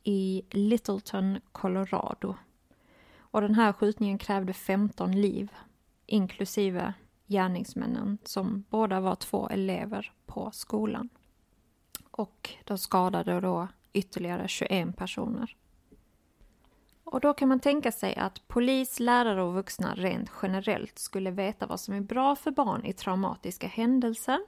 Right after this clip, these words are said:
och situationer. Men nej. Eleverna sattes in i ett klassrum för sin säkerhet för att titta på film. Och det var inte vilken film som helst, utan det var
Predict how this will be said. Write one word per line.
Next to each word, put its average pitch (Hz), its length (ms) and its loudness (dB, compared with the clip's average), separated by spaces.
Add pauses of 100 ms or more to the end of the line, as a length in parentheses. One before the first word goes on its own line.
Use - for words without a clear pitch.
(140)
och 254 120 -6
situationer. 247 840 2 (560)
Men 269 440 6 (520)
nej. 359 160 0 (1400)
Eleverna 269 520 6
sattes 269 520 -2 (120)
in 240 360 4
i 233 200 2
ett - 200 -8
klassrum 269 760 -2
för 254 160 0
sin 254 200 0
säkerhet 240 600 0
för - 120 -6
att 202 60 -6
titta - 240 -10
på 214 140 -6
film. 311 440 -6 (1300)
Och 233 80 -8
det 214 80 0
var 240 100 4
inte 302 160 4
vilken 285 420 2
film 240 280 4
som 302 160 0
helst, - 500 -2 (800)
utan 220 300 -2
det 226 60 0
var 185 220 0